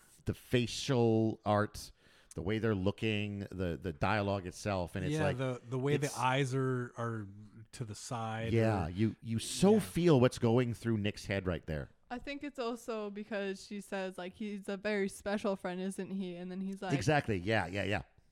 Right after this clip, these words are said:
Speaker 3: You know.
Speaker 2: Yeah.
Speaker 1: More special than you know, Ma.
Speaker 2: Yeah.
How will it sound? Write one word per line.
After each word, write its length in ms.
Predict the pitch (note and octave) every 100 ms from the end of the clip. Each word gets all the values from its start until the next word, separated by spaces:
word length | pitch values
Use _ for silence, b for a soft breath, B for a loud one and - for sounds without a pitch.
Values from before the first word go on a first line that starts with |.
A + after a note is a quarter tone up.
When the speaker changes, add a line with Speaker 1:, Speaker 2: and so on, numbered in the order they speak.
| _ _ _ _ _ _
Speaker 3:
You 80 | F#3+
know. 220 | F3+ _ _ b b b b b b -
Speaker 2:
Yeah. 120 | G2 - _
Speaker 1:
More 280 | F2 F#2+ G2+
special 480 | - G#2 G2+ A2+ G#2+
than 220 | G#2+ G#2
you 80 | A#2
know, 200 | E2+ A#1+
Ma. 280 | B1+ C2+ C2+ -
Speaker 2:
Yeah. 340 | D3 C#3 C3